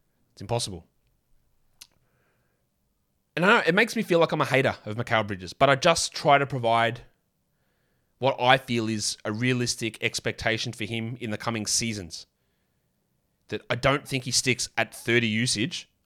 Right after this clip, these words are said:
for two years. It might be one year. He might literally not even be on this team next season. That, I still think that's a possibility. He's very, very good. He's an excellent defender.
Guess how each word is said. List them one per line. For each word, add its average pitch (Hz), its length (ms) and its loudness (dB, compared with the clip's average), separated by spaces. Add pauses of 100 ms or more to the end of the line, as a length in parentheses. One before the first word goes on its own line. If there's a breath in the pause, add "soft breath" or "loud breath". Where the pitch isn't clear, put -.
(140)
for 120 480 2
two - 160 -2
years. 110 400 -4 (540)
It 131 120 -4
might 127 200 2
be 127 80 -2
one 117 240 0
year. 131 140 0
He 127 140 -4
might 139 280 2
literally 127 340 2
not 123 220 2
even 127 160 0
be 113 100 0
on 113 80 -4
this 107 120 -8
team 120 220 -4
next 113 180 -6
season. 90 300 -10 (280)
That, 120 180 4
I 123 60 -2
still 127 200 -4
think 127 160 -6
that's 117 160 -2
a 123 40 -8
possibility. 123 580 -2 (1040)
He's 90 200 -14
very, 107 340 2
very 135 220 4
good. 113 320 -2 (300)
He's 98 160 -10
an 107 80 -10 (120)
excellent 127 420 0
defender. 107 500 -4